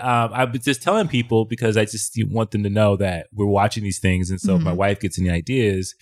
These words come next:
Speaker 1: I want everyone to know. That's why I brought
Speaker 2: Wow,
Speaker 1: it to the podcast
Speaker 2: I thought you had my
Speaker 1: today.
Speaker 2: back. Okay.
Speaker 1: <laughs> No, just
Speaker 2: Okay. Well, what should be more alarming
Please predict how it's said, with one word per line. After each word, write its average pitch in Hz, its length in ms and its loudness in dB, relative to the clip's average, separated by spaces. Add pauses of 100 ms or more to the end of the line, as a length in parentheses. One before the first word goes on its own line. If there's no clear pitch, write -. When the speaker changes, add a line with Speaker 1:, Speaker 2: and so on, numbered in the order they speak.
(340)
Speaker 1:
I 98 100 0
want 98 240 2
everyone 98 300 2
to 92 60 -2
know. 95 240 2
That's 101 200 0
why 107 100 0
I - 40 -2
brought 98 200 0
Speaker 2:
Wow, 202 60 0
Speaker 1:
it 196 40 0
to 208 40 -2
the 190 380 0
podcast 208 40 0
Speaker 2:
I - 40 0
thought 214 100 0
you 220 60 4
had 214 140 2
my 180 120 2
Speaker 1:
today. 165 40 -4
Speaker 2:
back. 160 520 -2
Okay. 190 320 2 (140)
Speaker 1:
<laughs> - 140 -14
No, 156 220 4
just 120 240 -2 (840)
Speaker 2:
Okay. 226 340 2 (1160)
Well, 226 280 0
what 254 200 0
should 262 200 -2
be 226 140 2
more 202 240 4
alarming 175 800 0